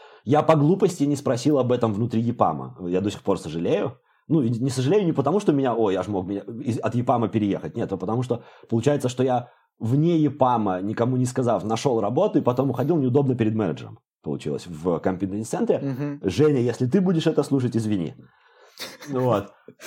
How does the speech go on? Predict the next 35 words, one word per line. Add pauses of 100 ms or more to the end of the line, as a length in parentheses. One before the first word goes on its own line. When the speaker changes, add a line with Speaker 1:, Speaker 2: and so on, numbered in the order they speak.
(360)
Speaker 1:
Но
я
Speaker 2:
Так.
Speaker 1:
наш-,
решил,
что
надо
искать,
и
мне
предложили
две
вакансии.
У
меня
был
знакомый
в
рекрут-,
рекрутинговом
агентстве
в
Англии,
но
они
не
только
в
Англии
работали,
они
с
европейскими
разными
компаниями.